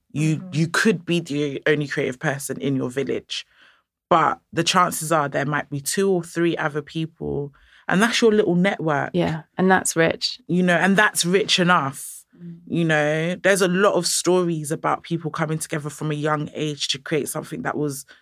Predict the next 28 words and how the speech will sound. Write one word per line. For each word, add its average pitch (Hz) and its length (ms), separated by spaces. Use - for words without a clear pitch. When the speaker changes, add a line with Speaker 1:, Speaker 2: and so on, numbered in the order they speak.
Speaker 1:
a 139 60
bit, 139 440
that 170 160
wasn't 160 280
mainstream, 156 840
that 139 280
people 165 260
thought 156 220
they 147 100
were 147 120
quirky 156 480
and 143 180
weird. 143 420
Speaker 3:
Celebrate 156 720
it. - 160
Speaker 1:
Celebrate 233 680
it. 160 60
Speaker 3:
Yeah. - 260
Speaker 1:
Be 208 180
quirky, 180 480
be 165 320
weird, 160 320
stand 156 340
out 160 140
from 156 160
the 151 80
crowd. 147 540
Speaker 3:
Mm. 170 420